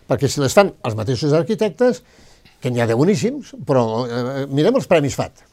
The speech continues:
Mirem-los, mirem-los. Fem un exercici ciutadà de la gent del carrer, del, del que li agrada a la gent del carrer. Que ho, que ho digui la gent del carrer. No que ho diguin alguns, la gent del carrer. Jo,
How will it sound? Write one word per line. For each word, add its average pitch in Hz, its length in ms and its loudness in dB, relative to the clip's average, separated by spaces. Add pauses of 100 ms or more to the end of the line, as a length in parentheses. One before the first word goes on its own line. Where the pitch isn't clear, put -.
(340)
Mirem-los, 160 360 -6
mirem-los. 156 400 -2 (360)
Fem 233 160 4
un 247 80 2
exercici 143 520 0
ciutadà 143 480 -2 (520)
de 135 120 -4
la 127 120 0
gent 175 160 2
del 151 120 4
carrer, 101 280 -4
del, 139 200 0 (120)
del 160 200 -2
que 170 80 -4
li 165 100 0
agrada 220 220 -2
a 190 80 0
la 156 80 0
gent 165 160 -4
del 139 120 -2
carrer. 87 280 -10 (520)
Que 143 120 -4
ho, 113 80 0
que 147 160 -4
ho 147 80 4
digui 233 240 2
la 123 80 -2
gent 110 160 -6
del 98 160 -8
carrer. 78 260 -18 (400)
No 147 140 -2
que 202 80 0
ho 165 80 2
diguin 123 240 -2
alguns, 107 400 -8 (120)
la 120 120 -6
gent 170 160 -6
del 131 120 -6
carrer. 73 260 -16 (800)
Jo, 135 200 0